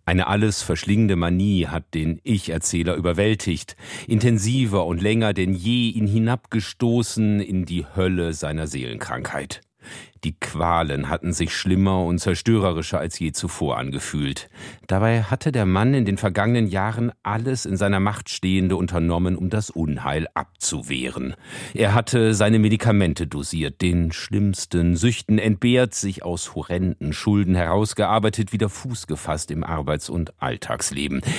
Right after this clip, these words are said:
Er hatte sogar eine Liebesbeziehung begonnen, doch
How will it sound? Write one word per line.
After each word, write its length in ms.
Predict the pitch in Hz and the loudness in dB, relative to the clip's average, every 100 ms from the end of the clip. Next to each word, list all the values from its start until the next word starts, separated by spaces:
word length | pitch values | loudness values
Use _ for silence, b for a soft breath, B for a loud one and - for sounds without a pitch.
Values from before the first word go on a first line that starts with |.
| B | B
Er 160 | - 92 | -2 0
hatte 240 | 113 - | 0 0
sogar 560 | 113 110 101 107 107 - | -2 -2 2 2 2 2
eine 380 | 98 107 110 110 | 2 4 4 2
Liebesbeziehung 840 | 101 85 76 - 78 - 92 90 | 2 2 0 -2 -2 0 2 2
begonnen, 460 | 90 92 101 104 90 B B _ - | 2 2 4 4 2 B B _ -4
doch 380 | 85 - - | -2 -2 -10